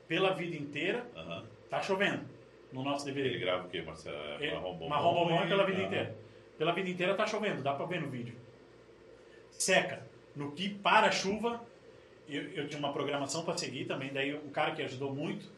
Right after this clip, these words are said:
Speaker 1: foi o, o empresário do Salgadinho. Que ele falou, "Cara, grava os artistas primeiro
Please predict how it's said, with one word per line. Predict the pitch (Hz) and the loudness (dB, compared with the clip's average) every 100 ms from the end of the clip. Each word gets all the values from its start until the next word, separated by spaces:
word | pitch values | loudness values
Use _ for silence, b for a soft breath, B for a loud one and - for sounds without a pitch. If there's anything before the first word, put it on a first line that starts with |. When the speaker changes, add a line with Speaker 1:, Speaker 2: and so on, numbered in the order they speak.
| B B B B - | B B B B -14
Speaker 1:
foi | - 147 147 156 151 170 | -4 -2 -2 -4 -6 -6
o, | 139 139 139 131 127 123 117 113 113 - - - - - - - | -4 -4 -2 -2 -2 -2 -4 -6 -10 -16 -20 -20 -20 -20 -20 -12
o | 139 | -8
empresário | 135 143 143 147 | -4 -2 2 0
do | - | 2
Salgadinho. | 165 160 156 131 104 - - B B B | 0 0 0 -4 -8 -14 -20 B B B
Que | 120 | -10
ele | |
falou, | 117 131 | -8 -4
"Cara, | 147 147 - - - - | 0 0 0 -8 -18 -16
grava | 120 123 127 123 | -6 -4 -2 -4
os | 117 | -4
artistas | 120 - 156 185 202 | -4 -6 -8 -8 -10
primeiro | - 123 117 113 | -12 -8 -8 -8